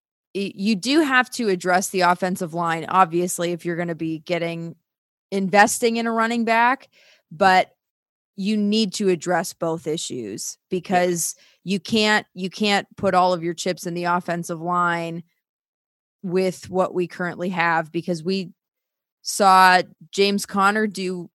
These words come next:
Speaker 1: relatively well behind
Speaker 2: Mm-hmm.
Speaker 1: our offensive line, and we
Speaker 2: Yes.
Speaker 1: saw Benny Snell completely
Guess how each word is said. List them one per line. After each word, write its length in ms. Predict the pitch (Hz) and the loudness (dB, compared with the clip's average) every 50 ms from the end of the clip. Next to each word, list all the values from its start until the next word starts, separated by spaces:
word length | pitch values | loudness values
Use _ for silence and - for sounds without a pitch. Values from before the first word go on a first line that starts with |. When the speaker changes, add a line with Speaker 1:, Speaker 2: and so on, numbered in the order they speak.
| _ _ _ _ _ _ _ _ _ | _ _ _ _ _ _ _ _ _
Speaker 1:
relatively 720 | 175 175 190 190 202 220 254 226 - 240 208 175 180 180 175 | -2 0 2 4 4 4 2 2 2 0 0 0 -2 -2 -2
well 520 | 170 170 175 196 294 294 214 180 220 233 _ | 0 0 2 2 2 2 2 0 -2 -4 _
behind 440 | 185 202 220 196 165 170 170 170 - | -2 0 0 0 0 0 -2 -4 -6
Speaker 2:
Mm-hmm. 80 | - | -4
Speaker 1:
our 260 | - 170 175 170 165 170 | -2 0 0 2 2 0
offensive 440 | 175 - 175 165 160 - 165 147 | 0 -2 -4 -6 -6 -6 -8 -8
line, 440 | 160 160 135 139 147 156 156 175 180 | -8 -8 -6 -6 -6 -6 -6 -8 -8
and 200 | - - 175 175 | -8 -8 -6 -6
we 100 | 170 175 | -4 -4
Speaker 2:
Yes. 120 | 175 165 - | -4 -4 -2
Speaker 1:
saw 180 | 185 170 175 170 147 - _ _ | 0 0 0 0 -4 -8 _ _
Benny 280 | - 180 180 190 185 175 | -4 -2 -2 0 -2 -2
Snell 680 | - - - - 180 185 196 175 165 160 160 165 165 _ _ _ _ _ _ _ | -4 -6 -6 -4 -2 -2 0 0 0 -2 -2 -4 -6 _ _ _ _ _ _ _
completely 920 | - 185 180 170 - - 226 247 240 165 - 185 185 180 175 175 175 170 165 | -10 -8 -8 -8 -6 -6 -4 -4 -4 -4 -4 -4 -2 -2 -2 -2 -2 -4 -6